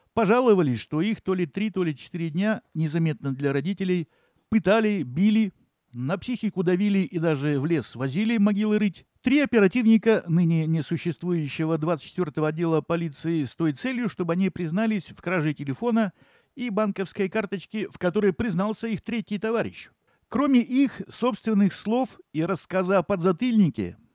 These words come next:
который начальнику отдела полиции, полковнику, прошедшему шесть командировок в горячие точки и отдавшему тридцать три года службе, стоил увольнения, а потом и четырёх лет лишения свободы,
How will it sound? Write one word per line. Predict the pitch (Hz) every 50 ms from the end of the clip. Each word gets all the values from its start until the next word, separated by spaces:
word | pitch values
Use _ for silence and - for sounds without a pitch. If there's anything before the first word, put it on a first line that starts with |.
| _ _ _ _
который | - 143 135 175 170 165
начальнику | 160 165 - - 202 190 165 143 123 - 127
отдела | 127 151 180 160 127 107
полиции, | - 131 170 175 143 - 101 95
полковнику, | 85 - 147 156 170 165 - 233 226 185 160 120 - - 85 95 - _ _ _ _ _ _
прошедшему | - 175 180 - 190 185 - - 170 175 175 170
шесть | 135 - 196 180 -
командировок | - 165 156 165 165 170 170 180 175 170 160 131
в | 113
горячие | 107 139 165 185 170 - - 175
точки | 160 180 185 160 - - 180 170 147 - _ _
и | - 151
отдавшему | 156 151 156 156 160 156 143 - - 165 151 147
тридцать | - 165 180 160 - - 156 135 -
три | - 165 156
года | 147 147 156 151 147 143 135 - _ -
службе, | - - - 170 170 175 170 160 175 180 202 185 _ _ _ _ _ _ _ _
стоил | - - - - 214 208 190 165 170 -
увольнения, | - 220 180 185 170 165 160 165 175 180 190 196 196 196 185 196 _ _ _ _
а | - 135 127
потом | 165 151 165 151 143
и |
четырёх | - - 147 175 180 170 - -
лет | 180 165 - -
лишения | 160 143 - - 165 156 151 135
свободы, | 117 - - 156 156 185 208 202 214 185